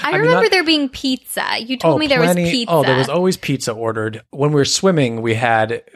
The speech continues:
Speaker 2: until, w-, once we got older, you know, we were okay, but, like, there was always an adult and stuff like that. But my <laughs> mom would just check in occasionally, which is classic.
Speaker 1: It's so good.
Speaker 2: But anyway, when I see Linda running restaurant camp, it reminds me of my mom and Camp Miller.
Speaker 1: Oh, I
Speaker 2: Yeah.
Speaker 1: love that so much.
Speaker 2: Especially when, uh,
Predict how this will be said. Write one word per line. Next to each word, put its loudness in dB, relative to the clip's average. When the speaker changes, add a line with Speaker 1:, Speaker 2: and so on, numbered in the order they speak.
Speaker 2:
until, 2
w-, 0
once 0
we -2
got 2
older, 2
you -2
know, -2
we -4
were -2
okay, -2
but, -6
like, -2
there -4
was -2
always 0
an -2
adult -4
and -8
stuff -4
like -6
that. -4
But -6
my -4
<laughs> -8
mom 0
would -2
just -4
check 0
in 2
occasionally, -4
which -6
is -2
classic. -2
Speaker 1:
It's -2
so 0
good. -2
Speaker 2:
But 0
anyway, -2
when -2
I 2
see 2
Linda 2
running -2
restaurant -2
camp, -4
it -6
reminds -4
me -4
of -2
my -4
mom -2
and -6
Camp 2
Miller. 2
Speaker 1:
Oh, -6
I -2
Speaker 2:
Yeah. 0
Speaker 1:
love -8
that -6
so -4
much. -4
Speaker 2:
Especially 2
when, 2
uh, 2